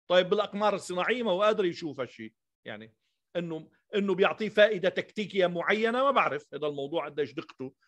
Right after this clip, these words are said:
لكن على كل حال لأنه الأمريكان ما عندهم نظام شبيه بالنظام الموجود عند الروس بالإس أربعمية لشبكات الرادار تتحول إلى منظومة.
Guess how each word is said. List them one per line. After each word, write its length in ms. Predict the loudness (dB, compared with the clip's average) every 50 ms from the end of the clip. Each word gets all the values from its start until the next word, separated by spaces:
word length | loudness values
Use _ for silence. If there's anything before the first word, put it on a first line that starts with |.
| _ _ 2
لكن 240 | 2 2 2 2 2
على 200 | 4 4 4 2
كل 180 | 2 0 0
حال 200 | 2 2 2 2
لأنه 180 | 2 0 -2 -4
الأمريكان 460 | -4 -2 0 0 0 2 2 0 2
ما 100 | 2 2
عندهم 380 | 2 0 0 0 -2 -2 -2 -2
نظام 360 | -2 0 0 0 0 -2 -6 _ _ _ _ _
شبيه 440 | -2 2 2 4 4 4 2 2 2
بالنظام 500 | 2 2 0 0 -2 0 0 0 0 0
الموجود 440 | -2 -2 -2 -2 -2 -4 -4 -4 -4
عند 200 | -4 -4 -4 -6
الروس 300 | -6 -4 -4 -6 -6 -6
بالإس 340 | -6 -4 -4 -4 -6 -6 -6
أربعمية 600 | -6 -4 -4 -4 -4 -4 -6 -6 -6 -6 -8 -10 _ _ _ _ -10
لشبكات 640 | -6 -6 -2 0 2 2 2 2 2 2 2 2 0
الرادار 440 | -2 0 0 0 2 2 2 2 0
تتحول 600 | -2 -4 -4 -4 -4 -4 -4 -2 0 0 -2 0
إلى 200 | -2 -4 -4 -2
منظومة. 540 | -4 -4 -6 -4 -4 -4 -4 -4 -6 -8